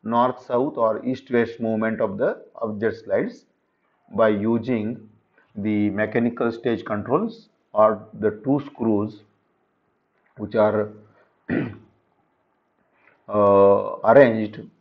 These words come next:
or adjusted just below the stage, and these are used to move the object slides on the stage. One screw to move it backward and forward, and other screw to move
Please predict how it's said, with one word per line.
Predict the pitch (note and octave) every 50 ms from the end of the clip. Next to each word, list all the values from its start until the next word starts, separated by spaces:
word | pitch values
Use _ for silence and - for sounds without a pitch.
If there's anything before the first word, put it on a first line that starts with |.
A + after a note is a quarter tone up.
| _ _ _ _ _ _ _ _ _ _ _ _ _ _ _ _ -
or | G#2+ A2 A2 G#2+ G#2+
adjusted | G#2+ A2 A2 C3+ C3+ C3+ - A2 G#2+ G2+ G2
just | A2 C#3 C#3 C#3 - - A2+
below | A#2 A2+ G#2+ G#2
the | F#2+ G#2
stage, | G#2 - - - - - D#4+ - - - _ _ _ -
and | - A#2 A2+ A2+
these | G#2+ A2+ A2
are | A#2+ A#2 A2+ A2
used | G#2+ A#2 C3 D#3 D#3 -
to | - A#2+
move | A2+ A2 A#2 B2 A#2+ A2
the | A#2+ -
object | A#2 A#2 - - - B2 G#2+ - -
slides | - G#2 G#2+ B2+ E3+ - - _ _ _ _ _ _ _ _ _
on | - A2 A2+ A2
the | G#2 A2
stage. | A2+ - - - E3+ D3 A#2+ - - - _ _ _ _ _ _ _ _ _ _ _ _
One | - A#2+ A#2+ B2+
screw | B2 - - D#3 C3+ C#3 F3+ A#3+ - - - _ _ _ _ _ _ _ _ _ _ -
to | B2 A2+
move | A2+ A#2 C3 D3 D#3 D#3 -
it | - A#2 A2+ A2 A2 - - - - _ _ _ _ _ _ _ _ _ _ _ _ _ _ _ _ _ _
backward | G#2 A2+ A2+ A2 - - B2+ B2 A2+
and | A#2+ A#2 A2+ G#2+ G#2
forward, | - A2 G2+ G#2 G2+ A2 C3+ F#3 - A3 - - _ -
and | - G#2+ G#2+ G#2
other | G#2 - A2 G#2 B2 C#3 C#3
screw | C3+ - - - A2 G#2 G2 G2 G2 - _ -
to | G#2+
move | G#2+ G#2+ A#2 B2+ B2+ C3+ D3+ F#3